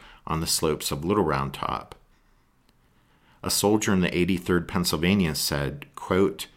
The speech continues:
"In an instant, a sheet of smoke and flame burst from our whole line, which made the enemy reel and stagger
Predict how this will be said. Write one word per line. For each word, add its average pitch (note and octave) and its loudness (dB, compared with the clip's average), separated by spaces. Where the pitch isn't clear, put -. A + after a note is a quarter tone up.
"In F#2+ 2
an F#2+ 4
instant, F2+ 0
a - -8
sheet A#2+ 2
of G2+ 0
smoke A2 0
and G#2 0
flame G2 2
burst G2 2
from F2 -2
our E2 2
whole G#2 2
line, F2+ 2
which - 0
made G2+ 6
the - -4
enemy G#2+ 4
reel F#2 2
and D2+ -4
stagger E2+ 0